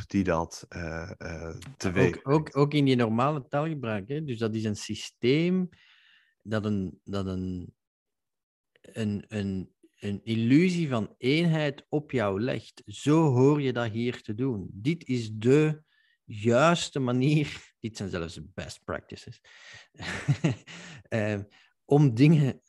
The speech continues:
Speaker 2: te doen. En als je daar niet aan voldoet, dan is dat systeem van een organisatie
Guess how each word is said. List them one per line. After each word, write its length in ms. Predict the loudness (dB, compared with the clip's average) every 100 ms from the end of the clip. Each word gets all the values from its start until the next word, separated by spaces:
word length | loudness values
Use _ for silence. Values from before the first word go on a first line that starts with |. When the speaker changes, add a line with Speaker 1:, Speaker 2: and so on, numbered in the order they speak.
| _
Speaker 2:
te 120 | -4 4
doen. 340 | 6 4 2
En 280 | -4 -6 -6
als 220 | -2 -2 0
je 100 | 0
daar 200 | 2 2
niet 120 | 0
aan 160 | 0
voldoet, 540 | -2 -4 2 2 2 -4 -20 -16
dan 260 | -6 -4 -2
is 140 | -2
dat 300 | -4 -4 -8
systeem 580 | -10 -10 -4 -4 -4 -6
van 200 | -6 -2
een 100 | -2
organisatie 640 | -2 -4 -4 -6 -6 -12